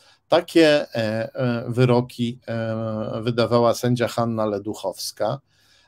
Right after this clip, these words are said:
E, e, takie konsekwencje przynosiły jej działania, a jednak ta krwiożercza osoba, e, wydawałoby się, no, stuprocentowo antyprawicowa jako komunistka,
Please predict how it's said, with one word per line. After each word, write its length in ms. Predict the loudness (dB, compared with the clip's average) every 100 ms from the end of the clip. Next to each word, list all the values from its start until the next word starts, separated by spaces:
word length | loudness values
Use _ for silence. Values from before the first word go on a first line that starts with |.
| -8
E, 420 | -4 -2 -2 -6 _ _ _ _ _ -16
e, 560 | -14 -12 -10 -10 -10 -12 -16 _ _
takie 340 | 0 2 0
konsekwencje 800 | 0 2 2 0 2 0 0 -6
przynosiły 680 | -8 -8 -8 -6 -6 -6 -4
jej 200 | -4 -4
działania, 520 | -2 -2 -2 -2 0 4
a 60 |
jednak 380 | 4 4 2 0
ta 140 | -2
krwiożercza 920 | -2 -2 4 6 8 6 4 2 2 2
osoba, 640 | -4 -4 -6 -2 -2 -4 _ _ _ _ _ _ -6
e, 560 | -4 -4 -8 -10 -8
wydawałoby 640 | -2 2 2 4 4 6 2
się, 340 | 4 2 2 -2
no, 420 | -4 0 2 0 -4
stuprocentowo 960 | -12 -8 -4 -4 0 2 4 2 0 0
antyprawicowa 960 | -4 -4 -4 -2 -2 -4 -6 -4 -4
jako 240 | -6 -6 -12
komunistka, 840 | -10 -8 -8 -12 -16 -12 -6 -6